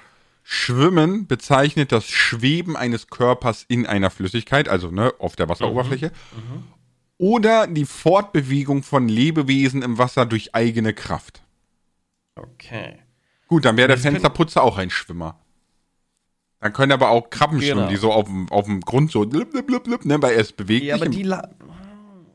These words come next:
Speaker 1: aber die bewegen sich
Speaker 2: laufen
Speaker 1: in
Speaker 2: ja
Speaker 1: Wasser
Speaker 2: tats-
Speaker 1: durch eigene Körperkraft vorwärts.
Speaker 2: Das stimmt schon, aber also die krabbeln ja wirklich über dem Boden, können aber auch sich abstoßen und treiben lassen, oder?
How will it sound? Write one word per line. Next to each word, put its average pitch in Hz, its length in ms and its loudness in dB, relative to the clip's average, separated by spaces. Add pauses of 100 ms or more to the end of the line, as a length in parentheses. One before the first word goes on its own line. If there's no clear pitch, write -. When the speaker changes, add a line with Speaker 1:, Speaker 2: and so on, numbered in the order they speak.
(800)
Speaker 1:
aber 117 200 0
die 110 100 -10
bewegen 101 400 0
sich 135 160 -2
Speaker 2:
laufen - 140 -12
Speaker 1:
in 135 160 0
Speaker 2:
ja - 60 -4
Speaker 1:
Wasser 107 260 4
Speaker 2:
tats- 143 60 -2
Speaker 1:
durch 123 240 -4
eigene 110 280 0
Körperkraft 165 460 -2
vorwärts. 117 380 -4
Speaker 2:
Das - 320 -12 (260)
stimmt 170 380 -12
schon, 113 400 -10
aber 107 240 -4
also 123 160 -8
die 147 140 -10
krabbeln 175 380 -4
ja 123 220 -4
wirklich 143 320 -6
über 120 220 -6
dem 101 140 -10
Boden, 123 500 -10 (300)
können 160 460 -6
aber - 380 -4
auch 185 260 0 (540)
sich 143 280 -10
abstoßen 175 600 -8
und 160 220 -8
treiben 170 400 -4
lassen, - 380 -6
oder? 165 360 -8